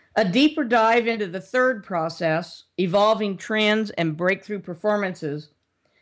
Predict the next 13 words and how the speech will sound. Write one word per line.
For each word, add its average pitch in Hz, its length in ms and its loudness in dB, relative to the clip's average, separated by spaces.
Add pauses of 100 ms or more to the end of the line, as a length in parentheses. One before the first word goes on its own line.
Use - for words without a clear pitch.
(120)
an 247 140 4
integration 233 680 2
of 185 120 0
all 190 180 4
three 277 380 -6
of 196 80 -4
these 160 180 -6
processes 165 840 -4
is 247 220 2
discussed 190 520 -4
in 175 140 2
upcoming 160 480 -2
podcasts. 156 720 -6